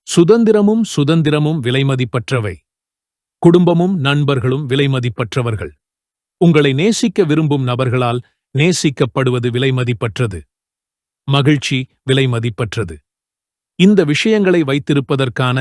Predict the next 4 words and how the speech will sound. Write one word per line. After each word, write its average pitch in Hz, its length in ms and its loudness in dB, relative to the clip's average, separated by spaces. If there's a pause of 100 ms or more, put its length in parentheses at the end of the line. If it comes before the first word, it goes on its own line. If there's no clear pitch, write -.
(480)
உங்கள் 147 300 2
சிறந்த 180 500 0
ஷாட், 101 460 -4 (540)
அவர்களுக்கு 131 720 0